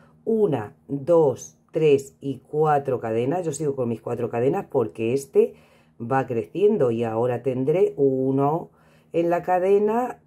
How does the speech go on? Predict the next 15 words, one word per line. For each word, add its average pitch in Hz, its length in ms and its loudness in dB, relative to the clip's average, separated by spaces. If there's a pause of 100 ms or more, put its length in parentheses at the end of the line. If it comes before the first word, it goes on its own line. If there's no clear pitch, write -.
tres 151 540 2
porque 143 340 -4
tengo 143 560 -2
uno 139 540 4
encima 139 880 -2
de 113 240 -6
cada 110 360 -6
punto 139 400 0
que 143 120 0
tengo 143 320 2
aquí 208 420 -2 (380)
y 127 160 -2
otro 123 280 0
más, 202 420 0
son 208 420 0